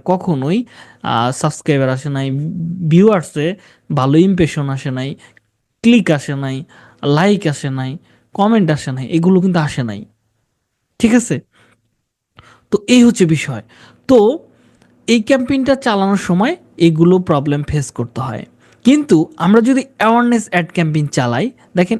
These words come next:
অ্যাওয়ারনেস অ্যাড ক্যাম্পেইনের অবস্থা দেখেন, এখানে দেখেন প্রায় আমার খরচ হয়েছে মোটামুটি, আহ, প্রায় ত্রিশ পঁয়ত্রিশ ডলারের মতো। তো এখানে দেখতে পাচ্ছেন প্রায়,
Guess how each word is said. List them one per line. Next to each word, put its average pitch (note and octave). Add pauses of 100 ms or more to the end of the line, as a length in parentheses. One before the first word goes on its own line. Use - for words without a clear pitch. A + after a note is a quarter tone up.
অ্যাওয়ারনেস F3
অ্যাড D3
ক্যাম্পেইনের C3+ (100)
অবস্থা A#2+
দেখেন, A2+ (420)
এখানে A3
দেখেন F#3
প্রায় E3+
আমার E3+
খরচ D#3+
হয়েছে D#3 (280)
মোটামুটি, D3 (380)
আহ, C3 (400)
প্রায় E3+ (640)
ত্রিশ F#3
পঁয়ত্রিশ D#3+
ডলারের C#3+
মতো। C#3 (560)
তো G#3+
এখানে B3+
দেখতে F#3
পাচ্ছেন F#3
প্রায়, D3+